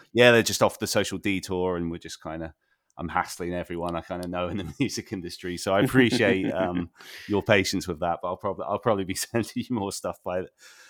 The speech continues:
Speaker 1: from them over the coming weeks as, as we have new mixes come in. Um,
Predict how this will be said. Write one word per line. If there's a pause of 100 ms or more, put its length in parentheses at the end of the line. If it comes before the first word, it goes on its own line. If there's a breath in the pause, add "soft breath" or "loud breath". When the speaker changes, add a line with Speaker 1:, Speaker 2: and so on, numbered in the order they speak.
(160 loud breath)
Speaker 1:
from
them
over
the
coming
weeks
as,
as
we
have
new
mixes
come
in. (180)
Um,